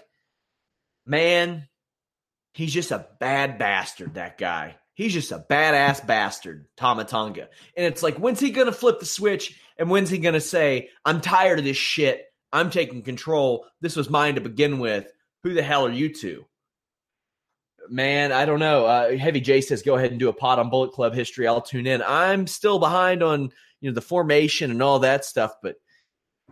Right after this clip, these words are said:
whew, there are so many people that can lay claim to, to Bullet Club. And I've loved all this.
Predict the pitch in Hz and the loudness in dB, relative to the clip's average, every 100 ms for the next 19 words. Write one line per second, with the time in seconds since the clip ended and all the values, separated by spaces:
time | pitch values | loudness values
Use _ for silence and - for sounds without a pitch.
0 | _ _ _ _ _ - 381 403 240 196 | _ _ _ _ _ 2 4 6 4 2
1 | 165 - 220 247 226 175 208 214 180 185 | -2 -2 -2 -2 -2 -2 -4 -4 -4 -4
2 | 165 147 175 - 151 180 226 180 120 135 | -6 -4 -4 -4 -4 0 2 0 -4 -12
3 | - _ - 143 - 147 233 262 - 101 | -18 _ -16 -14 -4 -2 0 -2 -4 -4
4 | 76 - _ _ _ _ _ _ _ _ | -4 -10 _ _ _ _ _ _ _ _
5 | 104 127 139 113 107 92 82 78 - 62 | -4 0 0 0 0 0 -2 -8 -8 -16
6 | - - | -16 -20